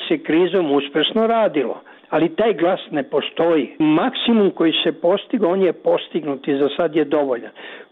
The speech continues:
Postoji jedinstven stav Amerike i Brisela koji mogu da proguraju kroz južno krilo natoa. Ne smeju da odu na šire oblike jer ih čeka Turska. Dakle, koji kaže: „nato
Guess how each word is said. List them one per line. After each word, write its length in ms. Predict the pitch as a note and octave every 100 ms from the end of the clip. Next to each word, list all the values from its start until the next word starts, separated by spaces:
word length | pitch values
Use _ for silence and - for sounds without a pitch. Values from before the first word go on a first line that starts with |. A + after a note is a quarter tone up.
| -
Postoji 640 | D#3+ - F#3+ B3+ A3+ G3
jedinstven 640 | D#3+ D3+ F3 G#3 - F3+ D#3 -
stav 220 | E3+ C#3+ - -
Amerike 840 | - C#3+ C#3 F3+ A#3 A#3+ - F#3+ -
i 220 | E3 G3
Brisela 760 | C#3 D3+ F#3+ - A3 G3 F#3 D3+ -
koji 180 | - D#3
mogu 320 | D#3 F#3 F#3+
da 140 | F#3 E3
proguraju 600 | - D#3 C#3+ F#3 G3+ F3
kroz 280 | D#3+ D#3 C3+
južno 500 | E3 A#3 G3+ E3 C#3+
krilo 380 | D#3 D#3+ F3 D3
natoa. 480 | D3 C#3 - A#2+ - - - - -
Ne 220 | D3 F#3 -
smeju 200 | C#4 A3+
da 120 | F3
odu 340 | E3 E3+ D#3 D3
na 160 | C#3
šire 340 | - F3+ G3+ E3
oblike 460 | E3+ E3+ F3 E3+
jer 100 | C#3+
ih 100 | C#3 C#3
čeka 260 | D#3+ D#3 D#3
Turska. 520 | - D#3+ C3 - - - -
Dakle, 460 | D#3+ D#3+ D#3 D#3+ C#3
koji 500 | - E3+ F3+ A#3 G#3 -
kaže: 440 | E3+ F3 E3+ F#3 D#3 C#3+
„nato 580 | D#3 D#3 F3+ - A3